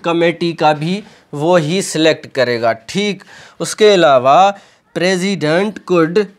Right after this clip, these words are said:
नेश-, अ, could form national security council, नेशनल सिक्योरिटी काउंसिल भी वो खुद, अ, बना सकता है। उसमें कौन कौन होंगे नेशनल सिक्योरिटी काउंसिल में? प्रेसिडेंट, प्राइम मिनिस्टर, chairman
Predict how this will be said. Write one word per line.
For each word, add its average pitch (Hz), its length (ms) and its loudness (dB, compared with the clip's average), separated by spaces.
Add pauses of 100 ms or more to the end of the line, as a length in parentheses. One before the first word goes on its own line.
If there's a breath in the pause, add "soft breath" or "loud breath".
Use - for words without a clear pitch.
(400)
नेश-, 170 680 0
अ, 156 240 2
could 175 280 -2
form 185 560 0
national 180 720 -2
security 190 500 -2 (120)
council, 170 500 4
नेशनल 185 720 4
सिक्योरिटी 190 580 -2
काउंसिल 156 540 -6
भी 151 240 -8
वो 165 200 0
खुद, 170 400 -2 (600 loud breath)
अ, 139 220 4
बना 143 320 2
सकता 139 480 0
है। 139 240 -2 (360 loud breath)
उसमें 190 720 -4
कौन 185 300 2
कौन 185 260 0
होंगे 170 300 2
नेशनल 165 460 2
सिक्योरिटी 165 520 -2
काउंसिल 170 460 -2
में? 175 280 -2
प्रेसिडेंट, 151 800 -2 (180)
प्राइम 139 300 -4
मिनिस्टर, 180 720 0 (420 loud breath)
chairman 160 520 2